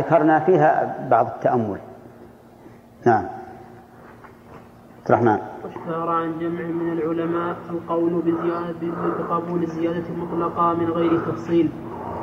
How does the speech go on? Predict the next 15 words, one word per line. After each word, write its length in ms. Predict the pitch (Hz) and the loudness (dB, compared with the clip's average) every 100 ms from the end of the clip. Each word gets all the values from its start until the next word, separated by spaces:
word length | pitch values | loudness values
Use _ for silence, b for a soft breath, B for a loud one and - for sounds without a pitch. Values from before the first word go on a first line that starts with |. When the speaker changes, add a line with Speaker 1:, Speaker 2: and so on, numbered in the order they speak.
| - - - | -8 -10 0
Speaker 2:
ولا 260 | 147 160 175 | 2 4 4
يتأتى 800 | 180 - 175 - - 170 165 175 | 0 0 -4 -4 0 2 4 4
ذلك 300 | 170 165 156 | 2 2 2
عن، 340 | 156 170 170 | 2 4 4
على 300 | 151 170 165 | 4 4 4
طريق 340 | 165 165 175 170 | 4 4 4 4
المحدثين 800 | 165 165 156 156 160 165 175 170 | 4 4 2 2 2 4 4 4
الذين 480 | 165 165 160 170 170 | 4 4 6 6 6
يشترطون 800 | 165 139 170 165 165 175 170 151 | 4 2 2 2 4 4 4 4
في 80 | |
الصحيح 580 | - - 160 170 156 165 | 0 0 0 2 2 2
أن 80 | 165 | 4
لا 140 | 160 | 6
يكون 440 | 165 160 170 170 151 | 6 4 4 2 2
شاذا 520 | 170 170 151 147 | 2 2 4 4